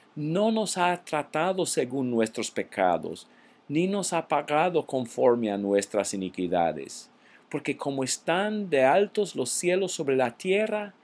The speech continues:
así es de grande su misericordia para los que le temen". Pero al leer este texto,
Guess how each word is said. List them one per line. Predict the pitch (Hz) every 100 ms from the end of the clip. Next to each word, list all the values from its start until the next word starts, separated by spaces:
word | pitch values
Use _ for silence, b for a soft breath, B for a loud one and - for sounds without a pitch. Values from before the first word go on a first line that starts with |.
| b b b -
así | 151 139 - 185 185
es | 180 170
de | 151 143
grande | 123 139 151 185 170 127
su | - 139
misericordia | 131 123 131 131 - 131 120 113
para | 120 120
los | 120 -
que | 123
le | 113
temen". | 107 - 131 135 104 85 76 - _ _ _ _ _ B B B B _
Pero | 185 180 170 160 - _ -
al | 147 165
leer | 247
este | 254 - 135
texto, | - 123 113 - - 156